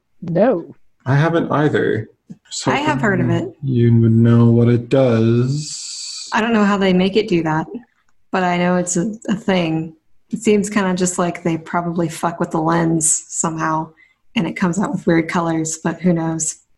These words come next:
Speaker 1: I don't feel like it's an actual, like, trusted tool.
Speaker 3: <laughs> But apparently he had his aura photographed, and he's, he's just,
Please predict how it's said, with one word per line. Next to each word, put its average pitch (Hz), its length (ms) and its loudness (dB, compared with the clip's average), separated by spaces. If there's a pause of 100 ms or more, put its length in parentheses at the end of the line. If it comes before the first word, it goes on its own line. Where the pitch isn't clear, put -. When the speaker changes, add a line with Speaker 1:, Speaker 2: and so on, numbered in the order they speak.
(120)
Speaker 1:
I 214 200 -2
don't 220 180 2
feel 208 140 4
like 180 160 6
it's 170 120 -4
an 180 100 -2
actual, 165 520 -2 (480)
like, 175 180 -2 (180)
trusted 185 500 0
tool. 165 420 2 (640)
Speaker 3:
<laughs> 208 60 2 (880)
But 208 100 2
apparently 226 320 4
he 214 80 4
had 202 80 2
his 185 100 2
aura 185 240 2
photographed, 165 560 -2
and 165 140 0
he's, 165 460 -2
he's 180 240 -4
just, - 360 -10